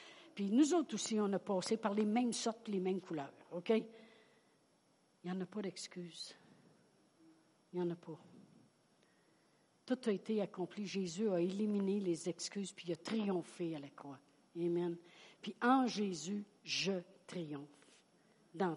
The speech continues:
toutes les avenues de ma vie. Alors, je veux être comme Zachée, puis je veux être comme Esther, puis je veux être comme la femme avec les suds de sang,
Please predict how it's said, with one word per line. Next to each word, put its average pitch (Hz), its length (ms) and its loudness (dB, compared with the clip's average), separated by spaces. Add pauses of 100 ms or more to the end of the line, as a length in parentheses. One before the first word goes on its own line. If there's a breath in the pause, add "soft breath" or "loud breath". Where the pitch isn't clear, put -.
toutes - 340 -10 (240)
les 180 220 0
avenues 170 300 2
de 156 100 -4
ma 151 160 -2
vie. 135 200 -12 (540 loud breath)
Alors, 196 280 4
je 202 140 0
veux 196 240 4
être 208 220 6
comme 175 180 0
Zachée, 170 580 -2
puis 185 120 -6
je 156 100 -6
veux 190 140 2
être 190 240 0
comme 175 160 -2
Esther, 247 580 -2
puis 190 120 -8
je 147 60 -10
veux 185 100 -2
être 185 220 0
comme 185 160 0
la 175 100 -2
femme 190 180 -4
avec 185 180 -2
les 180 80 -4
suds 170 220 -6
de - 80 -14
sang, 233 260 0